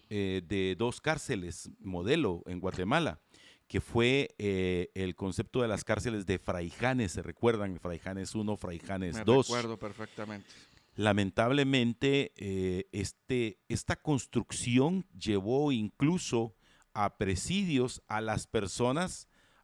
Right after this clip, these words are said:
Speaker 1: a, a que las construyeron. Se
Speaker 2: Correcto.
Speaker 1: recordarán ustedes porque resultó que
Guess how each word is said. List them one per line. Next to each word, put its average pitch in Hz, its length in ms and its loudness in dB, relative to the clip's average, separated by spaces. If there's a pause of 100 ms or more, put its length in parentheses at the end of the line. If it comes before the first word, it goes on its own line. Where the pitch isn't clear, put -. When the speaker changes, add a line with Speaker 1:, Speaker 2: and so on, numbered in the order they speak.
(140)
Speaker 1:
a, 101 420 -2 (140)
a 98 220 -6
que 120 160 -2
las 98 160 -2
construyeron. 101 840 0 (420)
Se - 140 -4
Speaker 2:
Correcto. 95 120 0
Speaker 1:
recordarán 107 440 4
ustedes 143 400 2
porque 117 420 2
resultó 104 960 4 (480)
que 98 680 4